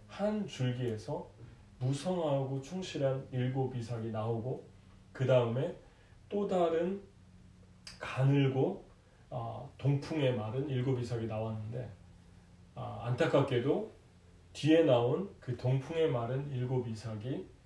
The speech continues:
그 충실한 일곱 이삭을 다 삼켜버렸죠. 그래서 이 꿈을 꾸고 나서 바로가 꿈을 깼는데 이거에, 이거에 대해서 번민하고 또 애굽의 박사, 또 뭐 수-, 점술가,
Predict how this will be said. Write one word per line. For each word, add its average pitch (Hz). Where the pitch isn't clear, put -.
그 131
충실한 202
일곱 123
이삭을 110
다 139
삼켜버렸죠. 113
그래서 156
이 165
꿈을 208
꾸고 196
나서 160
바로가 127
꿈을 214
깼는데 120
이거에, 156
이거에 151
대해서 123
번민하고 123
또 127
애굽의 135
박사, 110
또 117
뭐 117
수-, -
점술가, 127